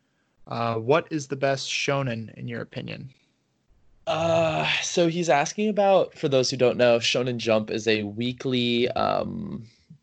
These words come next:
Speaker 2: publication, um,
Speaker 1: Hmm.
Speaker 2: that comes out.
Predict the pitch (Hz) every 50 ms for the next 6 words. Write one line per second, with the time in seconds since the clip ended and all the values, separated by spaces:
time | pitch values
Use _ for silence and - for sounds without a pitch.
0 | _ _ - - 139 127 123 123 117 - 139 117 127 - - 185 180 185 190 -
1 | _ _ - - - - - 113 110 107 107 104 104 104 104 101 101 104 104 _
2 | _ _ _ _ _ _ _ _ _ _ _ _ _ _ - - _ _ _ _
3 | - - - - - - - - - 127 120 - 127 123 120 113 120 113 113 117
4 | 113 - -